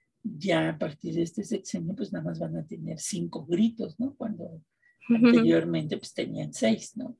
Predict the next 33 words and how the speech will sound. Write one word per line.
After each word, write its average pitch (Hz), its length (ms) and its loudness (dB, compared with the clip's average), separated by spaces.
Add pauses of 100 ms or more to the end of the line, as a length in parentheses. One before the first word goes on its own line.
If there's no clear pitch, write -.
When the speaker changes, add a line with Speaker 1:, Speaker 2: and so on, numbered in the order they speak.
(140)
Speaker 1:
Que - 80 -16
todavía - 280 -4
Speaker 2:
Sí, - 300 -2
Speaker 1:
se, - 80 -10
Speaker 2:
claro. - 200 -8
Speaker 1:
se - 80 -4
echaban - 440 -4
el 156 120 -6
último 185 400 0
grito, 220 420 2 (540)
pero - 220 -2
ahora 156 220 0
ya 156 200 -4
serán, - 640 -10
serán 208 340 -2
cinco 294 380 0
y, 277 420 -2
y 269 200 -4
no 330 180 -2
se 277 140 -4
preocupen 233 580 0
porque, - 400 -14 (480)
pues 226 180 -4
ahí 202 160 6
habrá 196 260 6
alguna 90 380 -2
ceremonia - 600 -6
en - 80 -8
donde - 260 -6
incluyan - 580 -6
al 170 100 -16
presidente - 680 -8
saliente, - 640 -14